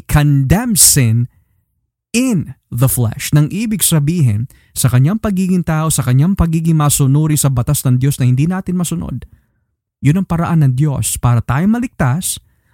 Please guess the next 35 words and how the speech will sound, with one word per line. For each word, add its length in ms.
at 200
pati 360
na 160
rin 480
para 280
tayo 440
ay 80
makasunod 920
sa 200
utos 400
ng 120
Diyos. 400
Pero 220
hindi 560
apart 400
from 240
God, 340
but 320
in 240
Christ 320
Jesus 580
through 160
the 100
power 540
of 400
the 240
Holy 260
Spirit. 540
So 100
ito 220
ang 80
kagandahan, 880
mga 320
kapatid, 400
no? 240